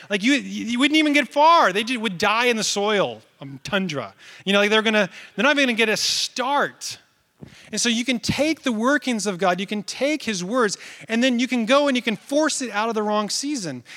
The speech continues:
And you can, you can totally wreck it in the process. So lack of discernment for the season will allow you to jump in before you should. Let me say that again.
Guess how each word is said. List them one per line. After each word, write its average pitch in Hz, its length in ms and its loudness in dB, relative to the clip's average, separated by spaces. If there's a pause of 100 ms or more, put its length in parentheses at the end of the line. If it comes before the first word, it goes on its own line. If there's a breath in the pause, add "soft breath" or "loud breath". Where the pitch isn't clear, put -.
(160 loud breath)
And 226 120 2
you 247 100 4
can, 226 280 0
you 175 120 -12
can 226 160 -2
totally 269 280 0
wreck 233 420 0
it 214 80 -2
in 196 40 -10
the 196 80 -6
process. 185 920 -6 (960 soft breath)
So - 180 -2
lack 247 280 2
of 247 80 0
discernment 262 680 0
for 208 200 -4
the 190 120 -4
season 160 920 -6 (1080)
will 196 120 2
allow 208 200 2
you 220 100 0
to 202 80 -2
jump 190 440 -4
in 196 160 -4
before 170 360 -6
you 165 140 -8
should. 135 440 -10 (800)
Let - 40 -20
me 180 60 -12
say 190 120 -6
that 180 100 -2
again. 156 220 -6